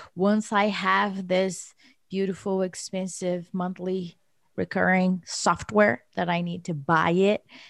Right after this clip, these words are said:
that I need to track it, that I need to use it, and I need this app that I need to pay it to, and I also need X, Y, and Z." So listen to Savannah, right? She has lists and she has a whiteboard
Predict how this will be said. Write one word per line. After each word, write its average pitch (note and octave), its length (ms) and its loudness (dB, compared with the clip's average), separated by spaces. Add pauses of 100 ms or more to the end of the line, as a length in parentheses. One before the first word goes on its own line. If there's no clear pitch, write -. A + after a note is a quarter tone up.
(160)
that E3+ 120 0
I E3+ 100 -2
need F3 220 -6
to F3 100 -12
track F#3 520 -2
it, F#3 200 0
that D#3+ 100 -2
I D3+ 80 -2
need D3+ 200 -6
to - 120 -14
use E3+ 460 -2
it, F#3+ 240 6 (400)
and E3 140 -6
I D#3+ 80 -4
need E3 360 -6
this F#3+ 440 2
app G3+ 440 2 (120)
that F3+ 180 2
I F3 80 0
need F3 160 -4
to D#3+ 100 -10
pay F#3+ 340 0
it F3+ 140 0
to, G3 320 2 (280)
and E3 100 -4
I D#3+ 140 2
also F3+ 280 0
need F3+ 380 -2 (200)
X, F#3+ 320 2
Y, F3+ 200 6
and E3+ 220 2
Z." G3+ 380 0 (340)
So - 280 4
listen D4 500 2
to D#4 140 2
Savannah, G3+ 760 2 (960)
right? F#3+ 360 2
She A#3 220 0
has G#3+ 380 2 (220)
lists G3 800 2 (640)
and F3+ 100 -2
she F#3 100 -2
has E3+ 160 0
a E3+ 40 4
whiteboard F3+ 840 4